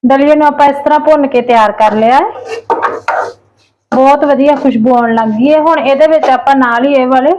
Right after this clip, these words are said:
ਡਰਾਈ ਫਰੂਟਸ, ਇਹਨੂੰ ਵੀ ਰੋਸਟ ਕਰ ਲਵਾਂਗੇ। ਤੁਸੀਂ ਚਾਹੋ ਤਾਂ ਇਹਨੂੰ ਅਲੱਗ ਵੀ ਭੁੰਨ ਸਕਦੇ ਹੋ, ਥੋੜ੍ਹੇ ਫਰਾਈ ਕਰ ਸਕਦੇ ਹੋ, ਪਰ ਇਹਦੇ ਦਲੀਏ ਦੇ ਨਾਲ ਹੀ ਇਹ ਭੁੱਜ ਕੇ ਤਿਆਰ ਹੋ ਜਾਣੇ ਨੇ। ਹੁਣ ਇਹਦੇ ਵਿੱਚ ਆਪਾਂ ਇੱਕ ਕੌਲੀ ਦਲੀਆ ਦੀ ਸੀ ਆਪਣੇ ਕੋਲ, ਤੇ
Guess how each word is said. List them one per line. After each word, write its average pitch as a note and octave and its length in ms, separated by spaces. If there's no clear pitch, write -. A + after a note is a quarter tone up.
ਡਰਾਈ A3+ 240
ਫਰੂਟਸ, A#3 400
ਇਹਨੂੰ B3+ 260
ਵੀ D#4 100
ਰੋਸਟ A#3+ 420
ਕਰ B3+ 200
ਲਵਾਂਗੇ। C4+ 300
ਤੁਸੀਂ D#4 220
ਚਾਹੋ D4 220
ਤਾਂ D#4 120
ਇਹਨੂੰ D#4+ 140
ਅਲੱਗ B3+ 280
ਵੀ D#4+ 320
ਭੁੰਨ C4+ 580
ਸਕਦੇ A3+ 420
ਹੋ, D4 80
ਥੋੜ੍ਹੇ C#4 280
ਫਰਾਈ B3 280
ਕਰ A#3 180
ਸਕਦੇ B3+ 340
ਹੋ, D4+ 60
ਪਰ D4+ 180
ਇਹਦੇ C4+ 200
ਦਲੀਏ A#3+ 340
ਦੇ B3 100
ਨਾਲ A#3 240
ਹੀ C#4 120
ਇਹ C#4 80
ਭੁੱਜ A#3 220
ਕੇ A3 160
ਤਿਆਰ G#3 300
ਹੋ A3 160
ਜਾਣੇ F3+ 360
ਨੇ। F3+ 100
ਹੁਣ D4 120
ਇਹਦੇ C#4+ 200
ਵਿੱਚ E4+ 200
ਆਪਾਂ D4 360
ਇੱਕ D4 200
ਕੌਲੀ D4+ 360
ਦਲੀਆ B3 340
ਦੀ C#4+ 140
ਸੀ E4 160
ਆਪਣੇ D#4 320
ਕੋਲ, D#4+ 200
ਤੇ D#4+ 120